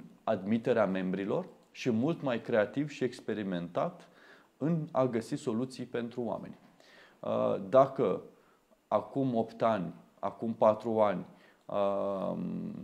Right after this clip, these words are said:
făceam un titlu de glorie din lipsa experienței politice,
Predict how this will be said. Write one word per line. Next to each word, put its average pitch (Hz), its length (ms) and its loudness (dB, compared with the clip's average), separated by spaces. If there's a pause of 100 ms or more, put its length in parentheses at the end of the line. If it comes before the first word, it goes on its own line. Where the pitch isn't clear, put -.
(260)
făceam 139 460 0
un 117 160 4
titlu 139 400 -2
de 113 180 2
glorie 104 640 2 (280)
din 120 300 0
lipsa 104 680 0 (300)
experienței 101 680 -2
politice, 110 880 -4